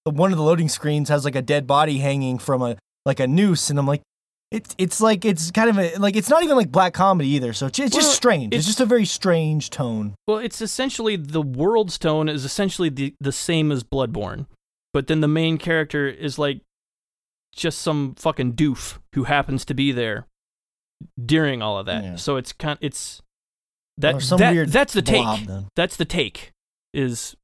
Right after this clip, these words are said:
Speaker 2: what they're going for. Like, that sort of thing, but the main character doesn't take it seriously.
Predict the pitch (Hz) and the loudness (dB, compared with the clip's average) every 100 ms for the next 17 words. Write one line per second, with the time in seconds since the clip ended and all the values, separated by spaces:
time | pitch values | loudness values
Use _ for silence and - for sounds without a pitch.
0 | - 143 143 131 123 113 117 101 110 120 | -4 -2 0 0 0 -2 -4 -4 -4 -6
1 | 127 156 156 - 151 135 - 151 135 120 | -2 0 0 -2 -2 -2 -2 -2 0 -4
2 | - _ _ _ _ - 143 - 135 135 | -8 _ _ _ _ -6 -4 0 0 2
3 | 135 143 131 127 123 120 120 117 - - | 0 -2 -2 -2 -4 -4 -8 -8 -8 -6
4 | 123 85 - - - | -6 -8 -10 -12 -16